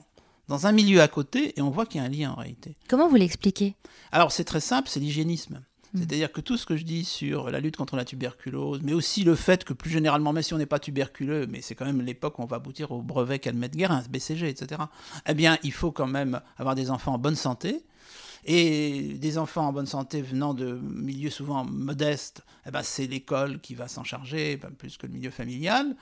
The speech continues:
Speaker 1: On parle du taudis, et puis en face, vous avez la belle école, vous savez, années
Speaker 2: Mm.
Speaker 1: trente, en briques, telle qu'on la connaît, par exemple, dans, dans beaucoup de villes de France. C'est l'époque, euh, des, des cités-jardins comme à Suresnes, et cetera. Donc, j'en parle dans mon livre.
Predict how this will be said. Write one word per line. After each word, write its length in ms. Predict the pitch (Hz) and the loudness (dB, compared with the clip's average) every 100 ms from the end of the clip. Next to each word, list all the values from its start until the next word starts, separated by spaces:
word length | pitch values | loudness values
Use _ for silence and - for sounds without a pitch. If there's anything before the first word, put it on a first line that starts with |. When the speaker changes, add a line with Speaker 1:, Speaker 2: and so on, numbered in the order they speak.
| - - - | -18 -20 -16
Speaker 1:
On 60 | 139 | -4
parle 260 | 131 123 | -2 -2
du 120 | 107 104 | -10 -2
taudis, 460 | 160 165 170 214 | 2 2 2 0
et 40 | 151 | -2
puis 140 | 123 | -8
en 40 | |
face, 240 | 120 185 151 | -4 -4 -4
vous 80 | 123 | -4
avez 160 | 123 | -4
la 100 | 123 | -4
belle 220 | 127 160 | 2 4
école, 380 | 143 135 160 160 | 4 0 0 0
vous 60 | 151 | 0
savez, 200 | 123 151 | -4 -2
années 200 | 135 196 | 2 4
Speaker 2:
Mm. 40 | |
Speaker 1:
trente, 320 | 185 139 147 135 | 2 0 -2 -4
en 80 | |
briques, 400 | 120 135 156 - | -4 -4 -6 -8
telle 160 | - 123 | -16 -14
qu'on 200 | - 127 | -12 -12
la 140 | - 135 | -12 -10
connaît, 260 | 123 131 | -8 -8
par 120 | 131 | -8
exemple, 260 | - 131 123 | -10 -10 -10
dans, 160 | - - - - | -12 -16 -20 -16
dans 80 | - | -12
beaucoup 220 | 143 135 | -12 -10
de 80 | 123 | -10
villes 180 | 127 139 | -8 -8
de 100 | 131 | -10
France. 560 | - 135 135 139 - 143 - - | -10 -4 -4 -4 -8 -14 -16 -16
C'est 140 | - 151 | -2 2
l'époque, 480 | 156 - 165 165 143 | 2 4 4 4 -4
euh, 140 | 139 - _ | -6 -10 _
des, 340 | 127 127 - - - _ | -6 -4 -4 -8 -20 _
des 100 | 131 | -6
cités-jardins 640 | - 151 151 139 127 139 | -6 -2 2 2 2 0
comme 160 | 139 120 | -2 -4
à 40 | |
Suresnes, 560 | 113 - 175 196 165 139 | -2 -2 2 2 2 -2
et 40 | 139 | -6
cetera. 280 | 143 208 | -6 -4
Donc, 140 | 214 135 | -4 -6
j'en 120 | 131 | -6
parle 200 | 190 175 | -4 -2
dans 60 | 139 | -2
mon 80 | 170 | -2
livre. 160 | 262 | -2